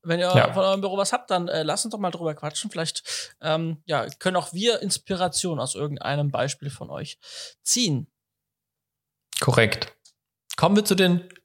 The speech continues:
Speaker 2: Kurznews.
Speaker 1: Ja, äh, während wir
Speaker 2: Äh.
Speaker 1: hier aufzeichnen, kommt auf R T L was.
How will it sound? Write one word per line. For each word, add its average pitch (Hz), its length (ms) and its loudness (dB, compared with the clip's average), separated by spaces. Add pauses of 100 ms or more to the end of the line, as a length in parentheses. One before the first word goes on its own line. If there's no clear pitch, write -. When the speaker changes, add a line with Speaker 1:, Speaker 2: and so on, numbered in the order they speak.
(120)
Speaker 2:
Kurznews. 160 840 6 (200)
Speaker 1:
Ja, 170 240 0 (420)
äh, 160 240 0
während 220 280 2
wir 127 120 8
Speaker 2:
Äh. - 40 6
Speaker 1:
hier 190 160 4
aufzeichnen, 220 640 2
kommt - 380 -4 (200)
auf 165 120 -8
R 180 120 0
T 180 120 0
L 156 200 2
was. - 400 0